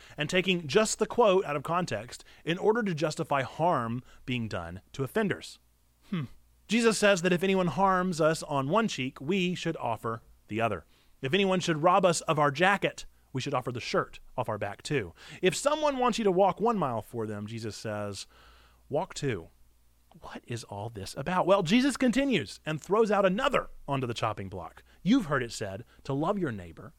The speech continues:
and to hate your enemy." Wait, wait, hang on. Where does it say that? Oh, it doesn't. God never commands us to hate our enemy.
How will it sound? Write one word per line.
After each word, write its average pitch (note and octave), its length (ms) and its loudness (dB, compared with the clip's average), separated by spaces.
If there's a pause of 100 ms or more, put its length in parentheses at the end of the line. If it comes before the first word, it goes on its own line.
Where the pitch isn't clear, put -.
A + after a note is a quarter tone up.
(220)
and A#2+ 120 -8
to A2 60 -8
hate - 280 -10
your C#3 80 -8
enemy." G#2+ 220 -8
Wait, C#3+ 180 -2
wait, G#2+ 180 -14
hang G#2+ 220 -14
on. G2 80 -16 (380)
Where A#3 200 2
does D#4 140 4
it G#3+ 140 -2
say G3 360 2
that? A#2+ 500 -2
Oh, F3+ 200 4 (720)
it E3 260 -2 (320)
doesn't. D#3 760 -6
God B3 260 6
never B3+ 220 6
commands A#3+ 440 2
us F#3 140 2
to F3+ 100 -4
hate G3 120 2
our G3 80 4
enemy. G3 320 0